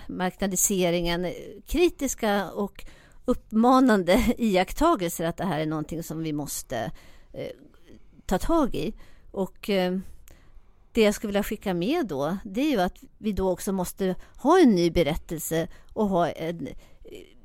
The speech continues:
utmana på allvar marknadstänkandet. För att det har verkligen s-, kommit in i hela vårt samhälle. Jag tror att vi fortfarande bärs av den här tanken, ja, men,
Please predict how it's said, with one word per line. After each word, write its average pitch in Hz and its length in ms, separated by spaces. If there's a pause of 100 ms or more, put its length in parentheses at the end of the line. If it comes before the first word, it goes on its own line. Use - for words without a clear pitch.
(180)
utmana 254 760
på - 120
allvar 220 640
marknadstänkandet. 190 1120
För - 120
att 214 200
det 285 140
har 240 320 (880)
verkligen 220 640
s-, - 260 (240)
kommit 220 360
in 196 140
i 208 60
hela 196 340
vårt 196 160
samhälle. 226 460
Jag 208 180
tror 285 420
att 190 340 (680)
vi 247 80
fortfarande 254 520
bärs 294 400
av 208 100
den 190 100
här 170 80
tanken, 175 400
ja, 175 100
men, 180 140